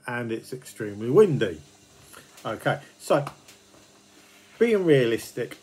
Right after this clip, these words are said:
what is the benefits of getting heat pumps? 'Cause obviously, as it's something they want us to do, okay, what are the benefits? So,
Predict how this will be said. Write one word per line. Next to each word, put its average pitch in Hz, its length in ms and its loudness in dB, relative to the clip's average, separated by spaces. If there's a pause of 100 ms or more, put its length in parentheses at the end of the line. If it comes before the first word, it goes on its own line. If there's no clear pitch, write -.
what 147 400 0 (120)
is 110 440 -4 (1400)
the - 40 -18
benefits - 480 -12
of - 80 -20
getting - 300 -12
heat - 180 -18
pumps? - 440 -20 (480)
'Cause 151 120 -8
obviously, 160 440 -2 (260)
as 190 120 2
it's - 140 -10
something 131 320 -8
they 123 140 -8
want 117 240 -10
us - 160 -16
to - 120 -20
do, 160 260 -8 (1000)
okay, 98 400 -14 (800)
what 139 160 -6
are 127 160 -2
the 147 80 -6
benefits? 180 500 -4 (240)
So, 156 320 0